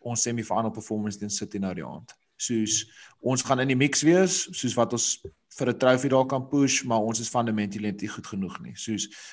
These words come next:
ons back four is nie goed genoeg nie, ons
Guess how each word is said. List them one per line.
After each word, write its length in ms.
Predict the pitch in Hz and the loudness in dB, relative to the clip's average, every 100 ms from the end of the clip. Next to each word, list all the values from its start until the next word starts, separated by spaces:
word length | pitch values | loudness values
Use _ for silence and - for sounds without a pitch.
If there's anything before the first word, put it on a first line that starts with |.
| - | -8
ons 220 | 120 110 | -6 -2
back 240 | 120 113 113 | 2 2 2
four 200 | 127 123 | -2 0
is 120 | 127 | 0
nie 80 | 127 | -2
goed 160 | 127 | -4
genoeg 360 | - 120 110 113 | -4 -2 -2 -4
nie, 400 | 117 113 113 104 - | -4 -2 -2 -4 -6
ons 440 | 110 107 101 - | -4 -2 -4 -6